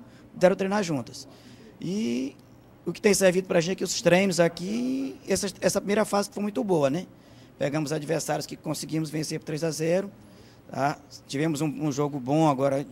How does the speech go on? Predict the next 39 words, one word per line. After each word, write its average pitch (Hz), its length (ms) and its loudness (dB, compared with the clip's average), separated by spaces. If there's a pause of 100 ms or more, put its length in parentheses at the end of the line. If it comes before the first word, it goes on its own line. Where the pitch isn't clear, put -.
(280)
contra 139 280 -4
o 135 380 -6
Tocantins, 147 500 -2
que - 60 -4
já 147 80 -2
serviu 139 300 -4
o 139 40 -4
treinamento 135 500 -6
pro, 131 280 -10 (440)
pra 127 120 -4
essa 123 120 -4
partida 131 280 -6
de 143 60 0
amanhã, 139 280 0
que - 120 -12
com 175 100 -8
certeza, 147 580 -4 (400)
independente 151 600 0
de 156 60 -6
a 143 40 -2
gente 143 180 -4
ter, 151 160 -4
ser 160 280 0
o 156 60 2
único 208 340 2
time 160 280 -2
que - 140 -16
não, 151 160 2
não 147 80 -2
perderam 143 360 0
sete, 123 400 -2 (380)
mas 143 260 2
o 151 40 -2
adversário 139 460 -2
de 135 80 -6
amanhã 135 480 -2
é 127 80 -2
um 139 60 -2
adversário 131 640 -4